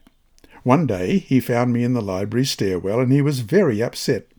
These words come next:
"What is going on, Gerald?" I asked. He told me that he needed God. At first, I was uncertain about Gerald's sincerity, but we talked about the plan of salvation, and I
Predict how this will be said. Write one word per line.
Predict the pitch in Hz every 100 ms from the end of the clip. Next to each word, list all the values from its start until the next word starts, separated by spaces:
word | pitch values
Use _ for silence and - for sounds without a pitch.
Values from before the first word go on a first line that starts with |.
| _ - - - - - -
"What | 233
is | 277
going | 185 165 175 139
on, | 117 92 85
Gerald?" | 85 101 90 135 156 - _ _
I | 104 101
asked. | 90 123 - - _ - - -
He | 175
told | 143 165 170 175
me | 185
that | 175 135
he | 143
needed | 139 131 135 139 123
God. | 147 - - - - _ - _ 113
At | -
first, | 143 123 151 - -
I | 98
was | 98 98 127
uncertain | 110 101 - 185 - 104
about | 98 113 120
Gerald's | 139 135 139 139
sincerity, | - 143 - 196 147 - 104 - - - - -
but | 196
we | 202
talked | - 170 170 -
about | 139 120 117
the | 156
plan | 139 117 110
of | 113
salvation, | - 120 127 101 85 - 143 180 - - -
and |
I | 190